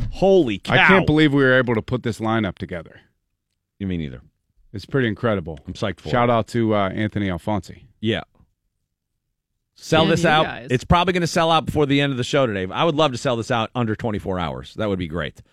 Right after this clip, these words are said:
Speaker 1: So, uh, go on D V dot com if you wanna get your tickets for that. Coming up, sports. Pursuta is off today. I'll give you a quick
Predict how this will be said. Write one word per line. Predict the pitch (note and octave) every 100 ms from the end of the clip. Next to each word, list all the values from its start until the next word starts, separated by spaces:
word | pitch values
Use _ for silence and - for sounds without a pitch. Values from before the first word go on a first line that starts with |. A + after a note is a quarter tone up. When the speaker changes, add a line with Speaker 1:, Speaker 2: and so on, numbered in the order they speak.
| _ _ - -
Speaker 1:
So, | - A2+ A2
uh, | G#2
go | F#2+ C3+
on | C#3
D | C3
V | B2
dot | A#2+ G#2+
com | C3 A2
if | D#2+
you |
wanna | G#2 G2+
get | G2+
your | F2
tickets | G#2+ F2
for | G2+
that. | F#2+ F2+ -
Coming | C3 C3
up, | A2
sports. | - C#3 C3+ -
Pursuta | - G3 G3+ F3
is | B2+
off | B2 D3 C#3+
today. | - A#2+
I'll | A#2+
give | B2 A#2
you |
a | G2+
quick | - B2